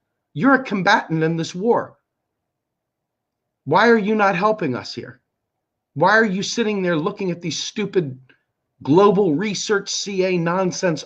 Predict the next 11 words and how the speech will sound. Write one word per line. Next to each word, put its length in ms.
articles 500
that 160
sideline 640
an 80
entire 340
movement? 300
Why 280
are 100
you 200
doing 400
that? 280